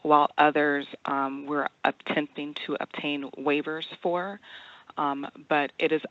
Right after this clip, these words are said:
always our, our, um, we are always looking to make sure that we get those cases completed within or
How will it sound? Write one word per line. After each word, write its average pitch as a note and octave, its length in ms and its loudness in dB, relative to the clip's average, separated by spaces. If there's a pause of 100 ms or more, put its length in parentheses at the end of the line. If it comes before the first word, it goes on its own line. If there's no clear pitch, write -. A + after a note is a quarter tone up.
always D3+ 420 4 (140)
our, C3+ 480 2 (100)
our, C3+ 240 -8
um, C3 400 -12 (1700)
we F3+ 100 6
are E3 100 10
always E3+ 300 6
looking D#3 220 -8
to D#3 100 -8
make C#3+ 160 -2
sure D3+ 200 2
that C#3 120 -4
we C#3+ 160 -6
get C#3+ 260 -4
those C#3 260 -2
cases C3+ 420 -2 (100)
completed C#3 640 -6
within C#3 560 -4 (100)
or C3+ 220 -12